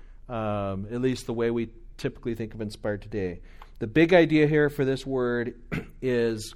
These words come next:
God breathed out all Scripture. All Scripture is given by inspiration of God. The idea,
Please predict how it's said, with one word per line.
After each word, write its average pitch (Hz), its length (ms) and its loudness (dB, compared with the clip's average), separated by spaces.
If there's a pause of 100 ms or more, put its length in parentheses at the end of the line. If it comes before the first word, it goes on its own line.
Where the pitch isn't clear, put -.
(120)
God 123 460 2
breathed 120 480 -2
out 113 520 -4
all 113 220 -2
Scripture. 107 680 -10 (400)
All 131 120 2
Scripture 139 300 -4
is 120 80 -4
given 123 200 -2
by 123 120 2
inspiration 131 400 -2
of 117 80 -8
God. 151 380 2 (100)
The 123 80 -4
idea, 123 440 -2